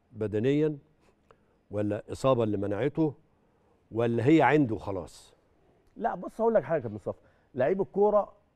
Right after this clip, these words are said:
Speaker 2: هو اللي لازم ياخد القرار ده.
Speaker 1: مم.
Speaker 2: انا النهارده لما اكون في الملعب وانا حاسس ان انا مش قادر، خلاص.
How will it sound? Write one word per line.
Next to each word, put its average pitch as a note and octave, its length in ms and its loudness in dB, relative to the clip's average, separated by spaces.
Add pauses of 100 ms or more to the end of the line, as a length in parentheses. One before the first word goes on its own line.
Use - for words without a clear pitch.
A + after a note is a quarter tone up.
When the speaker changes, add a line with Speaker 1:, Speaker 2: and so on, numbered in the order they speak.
Speaker 2:
هو E3+ 240 0
اللي D3+ 140 -2
لازم D#3 200 -2
ياخد C3 180 -8
القرار A#2+ 320 -4
ده. G2 180 -8 (160)
Speaker 1:
مم. A#2 240 -2 (100)
Speaker 2:
انا D#3 160 0
النهارده C#3 420 0
لما A2 180 -2
اكون F#3 200 -8
في D3 80 -14
الملعب B2+ 420 -2 (920)
وانا B2 400 -2
حاسس E3 300 -6
ان E3 60 0
انا F3 120 2
مش E3 160 -6
قادر، F#3 340 2 (1120)
خلاص. D#3+ 340 -2